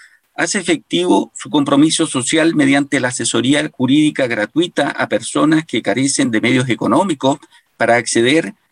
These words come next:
a los servicios de un abogado particular. Pero este instrumento de vinculación con el medio, además de satisfacer esta necesidad social de la población,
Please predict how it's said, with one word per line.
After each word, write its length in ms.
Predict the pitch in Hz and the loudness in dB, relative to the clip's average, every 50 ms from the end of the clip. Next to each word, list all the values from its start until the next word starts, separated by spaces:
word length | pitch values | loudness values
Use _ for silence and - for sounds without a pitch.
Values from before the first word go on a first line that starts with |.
| _ _ - | _ _ -4
a 60 | - | -2
los 160 | 113 120 123 - | -2 -2 -2 -2
servicios 460 | 123 120 120 131 151 147 - 165 156 | -4 -4 -2 -2 -2 0 2 2 4
de 60 | 139 | 4
un 80 | 127 120 | 4 2
abogado 420 | 117 110 110 107 123 131 135 135 | 2 0 0 0 0 0 0 0
particular. 600 | - 123 123 - 120 113 - 107 120 156 170 - - - _ _ _ | -2 -4 -6 -4 -8 -6 -2 0 0 0 0 -2 -6 -12 _ _ _
Pero 160 | - 123 147 | -6 -4 -4
este 180 | 185 - - 226 | -4 -4 -2 -2
instrumento 480 | 214 220 214 190 185 175 185 - - 180 | -2 -2 0 0 0 0 -2 0 2 2
de 80 | 170 | 4
vinculación 640 | 156 147 143 - 135 123 120 117 - 139 139 151 156 | 4 4 2 0 0 -2 -2 -2 0 0 0 0 0
con 240 | 151 - 139 131 131 | 0 -2 -2 0 0
el 80 | 120 | 2
medio, 260 | 120 135 147 151 151 143 | 2 2 2 2 2 0
además 380 | 135 123 110 113 131 156 156 | 0 0 0 0 0 0 0
de 100 | 160 151 | -2 -4
satisfacer 580 | 139 - 131 120 139 127 - 123 120 - 135 139 | -2 -2 -6 -6 -6 -6 -4 -4 -2 -2 -2 -2
esta 200 | 139 131 - 123 | -2 -4 -2 -2
necesidad 720 | 123 123 117 - - 117 - 113 110 113 117 123 131 131 127 | -2 -2 -2 0 -2 -2 0 2 2 2 2 2 0 -2 -4
social 540 | - - 117 110 - - 139 139 147 151 135 | -6 -4 -2 -2 -2 0 0 0 0 0 0
de 100 | 120 110 | 0 0
la 120 | 101 101 | 0 0
población, 600 | - 107 101 101 98 - - 180 185 202 208 220 | 0 0 0 0 0 2 2 2 2 2 0 -4